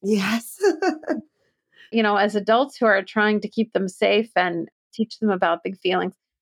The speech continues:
Speaker 2: we're sort of along for the ride. And I, you know, so I think a t-, part of the ingredients of attunement is kind of wearing that lightly and having some flexibility built in.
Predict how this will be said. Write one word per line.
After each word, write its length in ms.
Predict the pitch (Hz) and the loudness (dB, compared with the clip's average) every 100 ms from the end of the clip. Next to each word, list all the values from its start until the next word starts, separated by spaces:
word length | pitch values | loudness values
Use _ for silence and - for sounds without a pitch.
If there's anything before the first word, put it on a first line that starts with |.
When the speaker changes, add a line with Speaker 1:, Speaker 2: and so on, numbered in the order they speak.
| _ | _
Speaker 2:
we're 80 | - | -4
sort 220 | 330 466 494 | 0 2 4
of 60 | |
along 280 | 294 233 240 | 4 2 0
for 100 | 240 | 0
the 100 | 196 | 0
ride. 460 | 175 196 185 175 - | 2 2 2 0 -2
And 140 | 202 | -2
I, 140 | 196 - | 0 0
you 100 | 214 | 0
know, 180 | 208 202 | 2 0
so 140 | - | 0
I 140 | 214 254 | -2 0
think 220 | 240 208 | -4 -2
a 100 | 208 | -2
t-, 220 | 202 - - | -4 -10 -8
part 240 | - - 330 | -2 2 2
of 220 | 208 190 _ _ - - | 2 0 _ _ -20 -4
the 60 | 208 | 2
ingredients 640 | 214 220 247 254 226 220 | 4 4 4 4 2 0
of 60 | 190 | -4
attunement 580 | 190 226 233 214 180 - | -2 2 4 4 2 0
is 340 | 196 190 - | 2 0 -4
kind 220 | - 220 | -2 0
of 140 | 202 180 _ _ _ - | 0 -2 _ _ _ -2
wearing 480 | 208 214 240 233 214 | 2 4 4 2 2
that 320 | 202 214 - | 2 0 -2
lightly 800 | 208 190 185 - 180 202 240 240 | -2 0 0 0 2 2 0 -4
and 320 | 208 190 190 185 | -2 -2 -2 -2
having 340 | 190 196 202 | -2 -2 -4
some 180 | 196 190 | -6 -6
flexibility 800 | - 196 - 185 196 208 208 202 | -2 -2 -4 0 2 4 2 2
built 320 | 165 175 - | 2 0 0
in. 200 | 208 | 0